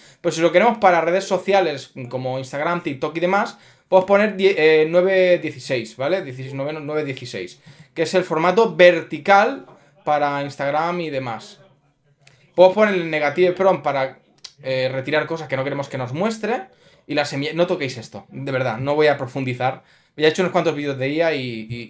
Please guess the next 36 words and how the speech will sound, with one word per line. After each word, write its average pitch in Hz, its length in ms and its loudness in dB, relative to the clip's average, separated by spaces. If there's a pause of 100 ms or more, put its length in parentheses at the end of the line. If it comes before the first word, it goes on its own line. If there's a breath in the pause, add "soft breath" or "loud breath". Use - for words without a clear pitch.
y 127 60 -6
se, 143 200 -6
me 143 160 0
enro-, 175 180 0 (100)
estoy 180 200 0
alargando 180 300 6
mucho 139 200 -6
el 117 40 -6
vídeo. 107 240 -8 (300 soft breath)
Vamos 196 180 6
a 202 80 4
crearlo, 143 380 2
¿vale? 202 260 2
Y 185 100 0
ya 185 140 6
nos 208 140 -2
creará 196 220 6
un 202 140 -2
vídeo 202 220 0
vertical. 131 560 -2 (680 soft breath)
Bueno, 175 120 2
aquí 175 100 6
nos 190 140 2
ha 202 60 2
hecho 185 160 -2
el 156 40 2
vídeo 160 160 4
en 156 60 2
vertical. 214 680 4 (760)
Aquí 131 220 -8
tenemos 139 500 -4
el 131 120 -6
vídeo. 214 560 -2
Dura 135 380 -6
tres 185 260 2
segundos. 190 840 -4